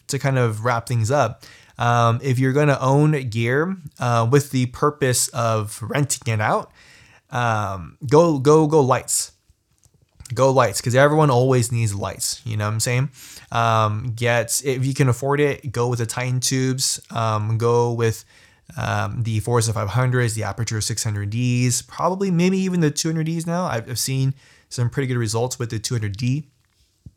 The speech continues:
Forza three hundred, uh, get the Fresnels, right? So that way you have everything <clears throat> for when people need to use the lights.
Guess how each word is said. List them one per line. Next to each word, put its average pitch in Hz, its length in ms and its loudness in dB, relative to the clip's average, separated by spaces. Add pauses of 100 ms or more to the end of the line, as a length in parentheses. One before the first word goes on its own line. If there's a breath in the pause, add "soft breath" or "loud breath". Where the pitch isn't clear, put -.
(920)
Forza 123 300 4
three 107 160 -2
hundred, 156 400 0 (400 loud breath)
uh, 117 140 0
get 120 160 -2
the 117 80 0
Fresnels, 135 680 2
right? 123 240 -2
So 120 120 0
that 117 100 2
way 117 80 0
you 107 140 -2
have 110 180 -2
everything 113 560 -2 (220)
<clears throat> 151 300 8
for 127 120 0
when 117 120 0
people 127 220 -2
need 120 140 0
to 104 100 -6
use 110 220 -4
the 113 220 -6
lights. 120 420 -2